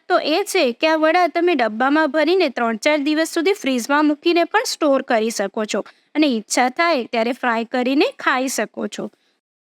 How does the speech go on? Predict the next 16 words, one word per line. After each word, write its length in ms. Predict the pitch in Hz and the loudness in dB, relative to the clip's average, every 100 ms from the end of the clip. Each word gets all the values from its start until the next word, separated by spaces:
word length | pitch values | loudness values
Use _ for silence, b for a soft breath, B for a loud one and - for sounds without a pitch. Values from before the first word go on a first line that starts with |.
| _ _ - | _ _ 0
તો 80 | 370 | 4
મેં 140 | 403 | 4
પહેલાથી 600 | 415 262 247 269 359 415 | 2 0 2 0 0 -2
જ 100 | 415 302 | -2 -2
તેલને 320 | 254 240 330 | 0 2 2
ગરમ 320 | 277 247 240 | 2 0 -2
કરવા 280 | 254 254 294 440 359 | -2 0 2 2 0
મૂકી 300 | 247 - 233 | -2 -4 -4
દીધું 460 | 226 208 220 208 | -4 -4 -4 -6
હતું 260 | - - 208 _ _ _ 277 | -6 -10 -16 _ _ _ 0
અને 160 | 381 | 0
તેલ 320 | - 277 285 | 0 0 0
પણ 300 | 269 381 403 | 0 0 2
મીડિયમ 440 | 277 262 240 285 294 | 2 0 0 2 2
એવું 280 | 302 494 262 | 2 2 2
ગરમ 340 | 262 269 | 2 2